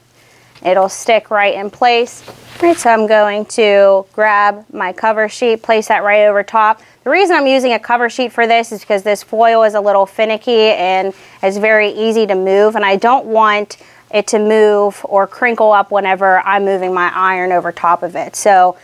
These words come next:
this should keep it nice and flat and secure on that adhesive.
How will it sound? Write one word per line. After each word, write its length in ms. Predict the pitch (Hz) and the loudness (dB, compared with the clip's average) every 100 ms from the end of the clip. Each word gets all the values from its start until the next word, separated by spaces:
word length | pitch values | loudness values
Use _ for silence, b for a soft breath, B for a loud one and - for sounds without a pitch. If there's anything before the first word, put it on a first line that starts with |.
| b b | b b
this 180 | 240 240 | -4 -2
should 160 | 269 233 | -4 -4
keep 240 | 233 226 | -6 0
it 320 | 220 202 - | 0 0 -4
nice 400 | 214 208 208 208 | -6 -4 -4 -4
and 160 | 208 190 | -6 -6
flat 400 | - 220 208 196 | 0 2 2 -2
and 140 | 190 | -6
secure 420 | - 190 - 196 | -8 -10 -2 0
on 160 | 185 180 | 0 0
that 160 | 175 151 | -2 -2
adhesive. 880 | 180 - 170 - - - 220 - | -6 -6 -8 -6 -10 -10 -12 -16